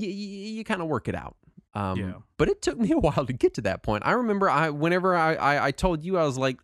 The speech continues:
Speaker 1: "Let's do Mage Night," and you said, "Okay," and I said, "All right, but listen, it's gotta be the whole day. If it's not the whole game day, we won't have time for it."
Speaker 2: Yeah.
Speaker 1: And you said,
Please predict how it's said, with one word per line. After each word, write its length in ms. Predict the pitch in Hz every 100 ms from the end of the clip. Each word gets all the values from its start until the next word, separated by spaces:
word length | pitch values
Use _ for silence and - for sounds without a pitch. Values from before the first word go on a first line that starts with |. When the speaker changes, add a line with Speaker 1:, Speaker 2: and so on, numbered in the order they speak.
| _ _ _
Speaker 1:
"Let's 200 | - 156
do 100 | -
Mage 320 | 147 165 233 131
Night," 160 | 110
and 100 | 107
you 60 | 113
said, 200 | - 120
"Okay," 320 | 151 - 117
and 80 | 120
I 20 |
said, 160 | 117 120
"All 60 | 127
right, 140 | 117
but 100 | 127
listen, 440 | 127 147 117 104 98 _ _ _ _
it's 140 | 135
gotta 200 | - 143 127
be 80 |
the 80 | 123
whole 180 | 110 104
day. 340 | 104 92 - 98 _ -
If 140 | 113
it's 180 | 117 -
not 180 | 113 110
the 80 |
whole 160 | 110 131
game 280 | 147 202 180
day, 260 | 131 123
we 180 | 110 101
won't 220 | 101 110 110
have 140 | 110
time 280 | 117 104 101
for 260 | - -
it." 140 | - - _ _ _ _
Speaker 2:
Yeah. 240 | 131 101 82
Speaker 1:
And 220 | 110 104
you 140 | 104
said, 520 | 110 - 98 95 95